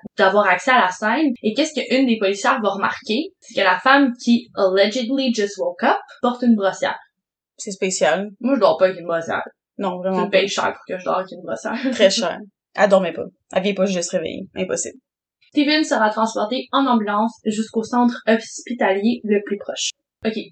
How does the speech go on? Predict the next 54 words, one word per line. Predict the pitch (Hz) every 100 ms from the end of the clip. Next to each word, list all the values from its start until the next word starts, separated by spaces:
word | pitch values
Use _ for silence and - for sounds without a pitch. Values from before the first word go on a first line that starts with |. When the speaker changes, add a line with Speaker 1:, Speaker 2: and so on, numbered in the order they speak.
| - _ -
Speaker 1:
J'aurais | 208 208 214
pu | 294 302
écrire | 247 233 240 233
le | 208
script | - - 240 254 - -
de | 208 208
façon | 202 214 220
à | 202
ce | -
que | 202
je | - 180
te | 196
garde | 196 214
en | 208
haleine | 180 185 196 185
encore | 180 185 185 190
vraiment | 202 202 190
longtemps. | 180 180 165 165 269 330 _ _ _ -
Encore | 285 339 320
une | 247
bonne | 240
heure, | 190 - - -
mais | 202
je | 185
vais | 180
dire | 196
la | 185 180
vérité | 190 226
tout | 220
de | 202
suite, | 196 226 -
Steven | - 233 202 190 190
ne | 185
survivra | 170 - 175 170 147 160 - -
pas | 180 - -
à |
ses | 180 196
blessures. | - - - - _ -
Initialement, | 233 240 240 214 214 - - -
il | 226
va | 202
survivre, | 208 202 190 254 285 -
il | 220
va | 208 196
donner | 202 202
espoir | 190 226 226
à | 208
sa | 208
famille, | - 190 190 196 320 311 _
mais | 208 202 208
il | 196
va | 190 190
succomber | - 254 - 226 208 214
tragiquement | 214 208 - 226 226